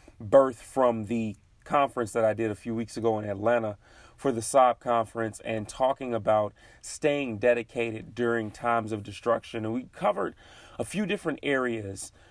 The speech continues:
um, of destruction that cause us to feel like we wanna give up, or for some of us,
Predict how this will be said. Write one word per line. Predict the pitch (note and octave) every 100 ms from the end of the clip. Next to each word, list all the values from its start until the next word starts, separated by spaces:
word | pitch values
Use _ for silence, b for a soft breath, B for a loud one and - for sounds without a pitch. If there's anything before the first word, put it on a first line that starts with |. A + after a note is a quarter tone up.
| b -
um, | A#2 A2 G#2 G#2
of | - C3
destruction | A#2+ A2+ - A#2+ - B2 A2+ A2
that | A2+
cause | - C#3+ D3 C#3+ A2+
us | A#2 A2+ -
to | - C3 G#2+
feel | - - D3
like | C3 -
we | A2+ A#2+
wanna | A2+ A2+ B2 A#2+
give | G2+ A2+
up, | C3+ C3 -
or | A2+
for | A2 -
some | A2+ E3+ F3+
of | A#2+
us, | A#2+